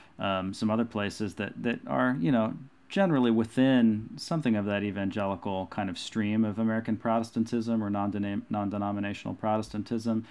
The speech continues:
might have also had kind of a, a strain of that concern. And to hear that you were largely free from that is great.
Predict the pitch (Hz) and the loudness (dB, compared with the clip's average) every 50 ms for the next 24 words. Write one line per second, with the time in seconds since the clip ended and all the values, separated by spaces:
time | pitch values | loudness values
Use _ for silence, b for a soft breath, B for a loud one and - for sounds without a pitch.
0 | B B B B B B B - 113 120 123 113 113 117 110 113 110 113 110 - | B B B B B B B 6 6 6 6 6 4 4 6 6 6 6 6 4
1 | 120 110 101 - - 113 107 107 107 113 113 120 120 - 131 123 120 120 113 113 | 2 0 2 2 2 4 6 6 6 6 4 2 2 4 4 4 4 4 4 4
2 | 113 113 - 123 110 - - - - 117 113 117 117 113 107 101 110 110 107 110 | 4 4 2 0 -2 -4 -2 0 2 4 6 6 6 4 4 2 2 2 2 2
3 | 110 110 b b b b b b b b - 127 117 113 - - 123 120 120 123 | 0 -2 b b b b b b b b 4 4 4 4 4 4 4 4 6 4
4 | 120 117 113 110 123 117 117 135 127 123 127 127 120 120 113 107 104 101 110 - | 4 4 4 4 4 4 4 6 4 4 4 4 4 4 4 2 0 -2 -4 -8
5 | - - - - - - - - 127 127 120 104 110 107 104 - - - 127 131 | -14 -16 -18 -18 -18 -12 -4 0 2 2 2 2 2 0 0 -2 0 4 4 4
6 | 131 131 - 117 107 104 107 107 107 104 - - - - - - 127 117 104 104 | 4 4 2 2 2 4 2 2 2 2 0 -2 -10 -16 -6 -2 0 0 2 4
7 | 131 151 170 120 - | 6 6 6 6 4